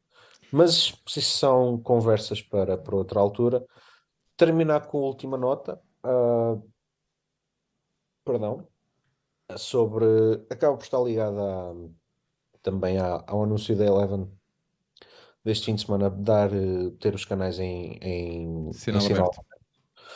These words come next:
Speaker 1: Mas para chamar a atenção para a malta que se interessar e gostar deste tipo de coisas,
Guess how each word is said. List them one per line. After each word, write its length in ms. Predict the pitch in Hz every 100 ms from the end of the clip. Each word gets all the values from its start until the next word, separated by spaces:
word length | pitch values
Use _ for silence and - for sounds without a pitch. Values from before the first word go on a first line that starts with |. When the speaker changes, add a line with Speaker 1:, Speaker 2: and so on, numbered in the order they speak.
| - _
Speaker 1:
Mas 460 | 120 113 113 107 -
para 480 | - 110 104 98 95
chamar 400 | - 101 101 98
a 60 |
atenção 540 | 95 101 92 - 95 85
para 240 | - 90 87
a 40 |
malta 560 | 90 87 82 85 82 82
que 200 | - 85
se 340 | 82 - - 90
interessar 600 | 82 - - 101 92 90
e 80 | 85
gostar 380 | - - 87
deste 300 | 82 90 -
tipo 220 | - 82 -
de 60 |
coisas, 460 | - 92 82 82